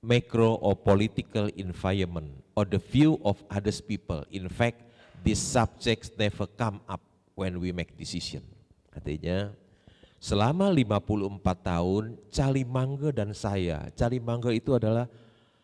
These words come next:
vice chairman dari Berkshire Hathaway, ya. Usianya sembilan puluh delapan tahun, Warren Buffett sembilan puluh dua tahun. Jadi wakilnya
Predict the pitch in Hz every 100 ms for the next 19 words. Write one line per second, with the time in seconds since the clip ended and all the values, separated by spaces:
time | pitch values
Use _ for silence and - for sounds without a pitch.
0 | _ _ _ _ - - - 143 160 165
1 | - - - 131 135 127 147 143 110 104
2 | - - - 110 104 107 - 90 82 76
3 | - _ - - - - _ _ _ _
4 | 160 - 160 151 156 165 131 131 147 190
5 | 175 160 131 110 101 - 98 95 90 85
6 | 78 73 - _ _ - _ 127 127 123
7 | 120 117 113 117 - - 98 98 92 92
8 | 95 87 85 82 76 76 80 73 82 101
9 | 101 117 131 - - - - 113 123 -
10 | 190 269 240 165